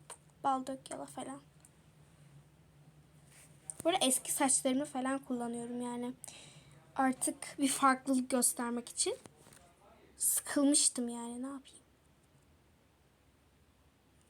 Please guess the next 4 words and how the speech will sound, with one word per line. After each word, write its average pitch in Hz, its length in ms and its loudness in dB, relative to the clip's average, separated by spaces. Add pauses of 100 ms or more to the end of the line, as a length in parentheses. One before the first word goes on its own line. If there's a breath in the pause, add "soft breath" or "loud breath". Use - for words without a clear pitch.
(2000)
Hair, 269 440 -4
hemen 240 220 -10
hair'a 247 280 -14
girelim. - 320 -20